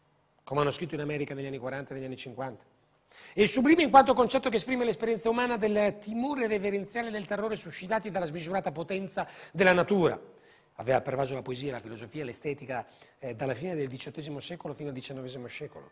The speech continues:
secolo. Dopo Hiroshima, in un'epoca in cui l'unità di valori estetici ed etici appariva fortemente in crisi, i pittori americani sembravano riprendere quella tradizione e trasferirla nell'arte moderna.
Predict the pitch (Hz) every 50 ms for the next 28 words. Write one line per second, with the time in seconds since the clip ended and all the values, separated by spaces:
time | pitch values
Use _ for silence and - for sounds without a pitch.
0 | _ _ - - - 113 101 - - - _ _ _ _ _ _ _ _ _ _
1 | _ _ _ _ _ _ _ _ _ _ _ _ _ _ _ _ - 220 233 185
2 | 214 190 185 160 - - 196 214 220 220 220 190 160 156 165 156 160 147 - 151
3 | 147 139 135 - - 214 208 185 156 151 147 139 - 185 170 160 143 143 139 156
4 | 160 156 147 135 - - - - - - 147 135 - - 196 175 123 143 131 -
5 | 143 139 160 165 - 143 - 139 117 123 139 151 151 147 - 135 127 117 143 143
6 | 147 147 143 123 - 160 190 180 175 127 - 135 - 180 175 165 156 147 143 -
7 | 170 170 170 - - 131 131 151 151 151 143 135 127 123 - 147 160 175 180 175
8 | 180 175 - - - - _ - 180 170 160 - 147 143 135 135 120 - - 147
9 | 151 156 170 165 - - - _ - - - 147 135 - - 165 135 107 95 -
10 | 104 - _ - 160 147 131 107 - - - - - 110 - _ _ - 139 120
11 | 135 107 85 - - -